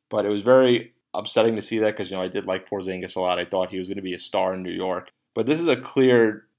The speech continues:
decision that they're gonna overhaul this roster and prepare for the summer of twenty nineteen, where they're gonna have a ton of cap space.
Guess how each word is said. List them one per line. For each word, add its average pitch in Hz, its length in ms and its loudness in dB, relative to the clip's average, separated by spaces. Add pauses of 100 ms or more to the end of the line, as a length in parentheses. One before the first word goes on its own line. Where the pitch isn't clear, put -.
(160)
decision 117 420 -2
that 98 340 -6
they're 117 220 0
gonna 123 400 -2 (300)
overhaul 123 560 2
this 98 180 -10
roster - 560 -10 (400)
and 110 120 -12
prepare 110 280 -4
for 110 100 -12
the 101 100 -6
summer 92 420 -4
of 98 180 -10
twenty 101 260 -6
nineteen, 98 260 -12
where 147 80 -10
they're 95 100 -6
gonna 104 140 -8
have 87 120 -6
a 82 60 -16
ton 104 320 -8
of 90 100 -10
cap 73 260 -10
space. - 380 -14